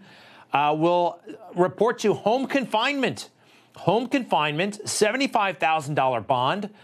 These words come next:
uh, as you can see. And by the way, he was welcomed home.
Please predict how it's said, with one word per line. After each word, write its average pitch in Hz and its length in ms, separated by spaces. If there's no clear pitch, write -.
uh, 135 280
as 139 160
you 151 60
can 147 120
see. 196 160
And 156 120
by 156 160
the 160 80
way, 202 180
he 175 80
was 135 160
welcomed 165 440
home. 226 440